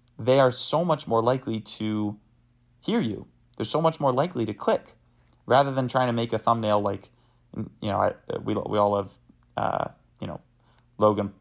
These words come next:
Uh, I guess we don't all love Logan Paul. Um, <laughs> I, I like Logan Paul, but, like, trying to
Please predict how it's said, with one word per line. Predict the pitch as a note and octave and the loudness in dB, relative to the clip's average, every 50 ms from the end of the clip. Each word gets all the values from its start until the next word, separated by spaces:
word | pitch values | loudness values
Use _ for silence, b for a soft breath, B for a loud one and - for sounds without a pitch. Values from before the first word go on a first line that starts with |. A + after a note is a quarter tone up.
| - - | -10 -6
Uh, | G#2 G2+ G2+ - | -4 -4 -4 -4
I | - G#2 | -4 -2
guess | G#2+ G#2+ - | -4 -4 -4
we | - G2+ | -4 -4
don't | G#2 G2 | -4 -4
all | F#2+ F#2+ F#2+ | -4 -4 -4
love | F#2+ F#2+ - - | -4 -4 -4 -6
Logan | - G#2 - - - | -8 -8 -8 -8 -8
Paul. | - - - - b b b b b b b - | -8 -6 -8 -8 b b b b b b b 4
Um, | G#2+ A2 G#2+ G#2 G#2 G2 F#2+ G2 - - | 4 6 6 6 4 2 -2 -4 -8 -6
<laughs> | - - E3+ - - - - - - - | -4 -4 -4 -4 -6 -8 -14 -10 0 2
I, | - C3+ - | 2 2 4
I | - F#3 A3 | 4 2 2
like | F3 A#2+ - - | 2 0 -2 -6
Logan | - - - - | -8 -8 -8 -8
Paul, | - - - - b b b b _ | -8 -8 -10 -12 b b b b _
but, | - A2+ - | 2 4 6
like, | - A2+ G#2+ F#2+ - - _ _ _ _ _ _ _ _ _ _ _ _ _ _ _ _ - _ _ - | 6 4 4 2 -2 -12 _ _ _ _ _ _ _ _ _ _ _ _ _ _ _ _ -20 _ _ -8
trying | - - D3 D3+ D#3+ D#3+ D#3 | -2 -2 0 0 0 -2 -4
to | C#3 - - C3 B2+ A#2+ A#2 G#2+ G#2 G2+ G#2 | -6 -6 -4 -4 -2 -2 -2 -2 -2 -4 -6